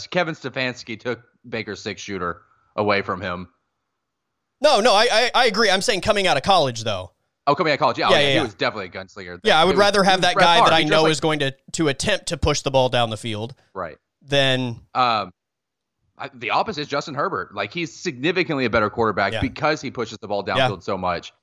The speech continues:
Speaker 1: in the N F L with, with the Chargers. Yeah, I, I mean,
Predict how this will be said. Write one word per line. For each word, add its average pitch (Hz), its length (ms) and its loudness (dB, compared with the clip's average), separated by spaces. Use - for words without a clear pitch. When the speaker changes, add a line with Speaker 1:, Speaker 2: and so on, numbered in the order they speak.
Speaker 1:
in 117 120 -8
the 110 60 0
N 104 60 0
F 104 140 -2
L 104 160 2
with, 98 140 -4
with 104 220 -6
the 101 80 -10
Chargers. 92 480 -2
Yeah, 117 260 2
I, - 260 -2
I 156 80 0
mean, 147 280 -6